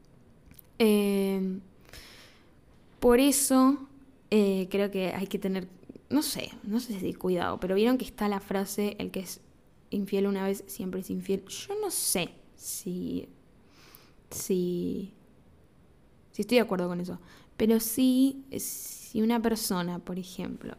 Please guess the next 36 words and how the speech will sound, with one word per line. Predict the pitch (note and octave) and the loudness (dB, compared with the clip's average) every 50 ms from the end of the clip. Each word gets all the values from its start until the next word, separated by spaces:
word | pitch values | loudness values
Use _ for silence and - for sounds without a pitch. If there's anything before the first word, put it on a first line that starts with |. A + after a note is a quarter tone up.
| - | -10
es | - G#3 - | -10 -8 -4
infiel | A3+ A3 G#3+ G#3+ - G3+ F#3 F3+ - - | -4 -4 -4 -4 -4 -6 -6 -6 -8 -10
con | - - F#3+ F#3+ F#3+ F3+ | -12 -12 -10 -10 -8 -4
todos | - G#3 A3 A3 G#3+ | 0 0 0 0 0
sus | G#3+ G3 F#3+ - - - - - - - - | -2 -6 -6 -6 -10 -20 -20 -20 -20 -14 -8
vínculos | F3+ E3+ F3+ F#3+ F3+ - F#3 F3+ F3+ F#3 - | -6 -4 -4 -4 -4 -2 -4 -4 -4 -6 -8
y | - F#3+ | -10 -10
parejas, | - - F3+ F#3 G3 G3+ - A#3+ B3 A#3+ - - - - - - - - - | -8 -6 -2 -2 -2 0 0 -2 -2 -2 -6 -16 -20 -20 -20 -20 -20 -16 -6
primero | - F#3 F#3+ F#3+ G3 G#3 A3+ A3 | -4 -2 -2 0 2 2 4 2
no | G3+ F#3+ F#3 | 2 2 0
podemos | G3 F#3+ G3 G3 G3 G3 | 0 0 0 -2 -2 -4
esperar | F#3+ - - F#3+ F#3 F#3+ F#3 F#3+ | -6 -6 -4 -4 -2 -2 -2 -2
que | F#3 - G3 F#3 F#3 | -2 -4 -4 -4 -4
con | - F#3 F3+ | -4 -4 -4
nosotros | F3+ F3+ F3 F3+ F3+ - G3+ F3+ | -4 -6 -8 -8 -6 -6 -4 0
no, | G3+ G3+ G#3 G#3+ A3+ A3+ A#3+ - - - - - - - - - - - - - - - - | 0 2 4 4 2 0 -2 -6 -14 -20 -20 -20 -14 -12 -12 -12 -12 -18 -20 -20 -20 -12 -2
y | - A#3+ A#3 | 0 0 0
segundo, | - C#4 C4 C4+ C#4 C#4+ C#4+ C#4 C4+ C4+ C4 C4 C4 C4+ C4 C4 | 2 2 2 4 4 4 4 4 4 4 4 4 4 2 0 -2
si | - A3 | -2 -2
esa | G#3+ G#3+ A3+ A3 G#3+ | -2 0 -2 0 0
persona | A3 G#3+ G#3+ - A#3 A3+ G#3+ G3+ F#3+ F#3 F#3 - | 0 -2 0 0 0 0 2 0 0 -2 -4 -4
la, | - G3 F#3+ F#3 F#3 F#3 F#3 F3+ F3+ F3+ F3+ - - - - | -2 0 0 0 -2 -2 -4 -4 -4 -6 -6 -6 -6 -6 -6
lo | F#3 F#3 - - | -6 -6 -6 -8
tenemos | - - F3 G3+ A3 A3 G#3+ | -6 -4 -2 0 0 0 0
de | G3+ | 0
amigo, | G3 G#3 A3+ A#3 A3 G3 G3 G#3+ B3+ C#4 - - - | 2 2 4 4 4 4 2 0 0 -2 -6 -10 -12
o | G3 | -10
sea, | - - - F#3 F3+ F3+ F3 F3+ | -10 -6 -6 -6 -4 -4 -6 -6
el | F#3 F3+ F3 | -6 -6 -4
amigo | F3+ G3 G3 G#3 G3+ | -4 -4 -2 -2 -4
que | G3 F#3 | -4 -6
caga | - G3+ G3 F#3+ F#3+ | -6 -4 -4 -4 -4
a | G3 | -2
todas | G3 G#3 G3+ G3 | -2 -2 -2 -2
sus | G3+ F#3+ | -6 -8
parejas, | - G3+ G3+ G3+ G3 - G#3 G#3 A3+ - - | -6 -4 -4 -4 -4 -2 -2 -4 -4 -4 -8